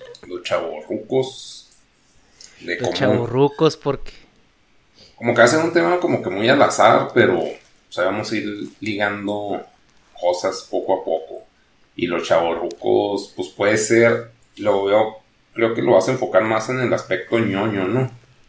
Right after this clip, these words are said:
Speaker 2: Pues, eh, empezando por ahí, porque era lo que, lo que te decía el otro día que estabas transmitiendo sobre monachinas y todo eso.
Speaker 1: Sí, mo.
Speaker 2: Que es donde nos preguntamos, o sea, güey, pues ya estamos pasaditos los treinta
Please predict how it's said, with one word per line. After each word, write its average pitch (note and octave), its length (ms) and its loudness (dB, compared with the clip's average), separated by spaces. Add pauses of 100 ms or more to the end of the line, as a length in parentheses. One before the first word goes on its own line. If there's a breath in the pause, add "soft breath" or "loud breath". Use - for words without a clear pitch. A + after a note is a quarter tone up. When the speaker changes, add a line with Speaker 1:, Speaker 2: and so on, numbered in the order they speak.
(1080 loud breath)
Speaker 2:
Pues, G#3+ 380 2
eh, G#3 480 2
empezando F#3+ 540 2
por A#3+ 140 6
ahí, F3 360 4
porque C#3 920 -2
era C#3+ 200 0
lo F#3 200 -4
que, C3 420 0
lo B2 120 -6
que B2 80 -10
te B2 120 -4
decía C3 200 -2
el C3+ 60 0
otro D3 160 -2
día D#3+ 100 0
que E3 60 -6
estabas D#3+ 320 -2
transmitiendo C3+ 760 -2
sobre C#3+ 300 2
monachinas A#2 760 -2
y - 40 10
todo B2+ 240 4
eso. D#3 300 -2 (160 soft breath)
Speaker 1:
Sí, F#2 180 -10
mo. F2 180 -10 (300)
Speaker 2:
Que B2 960 2
es C3 200 -2
donde D#3 260 2
nos D3 140 -2
preguntamos, C3 420 -2
o - 40 0
sea, C3 120 4
güey, C3 140 -2
pues D3 160 -8
ya C3 100 -2
estamos D3 500 -2
pasaditos B2+ 640 -4
los C3+ 180 -4
treinta D3+ 520 0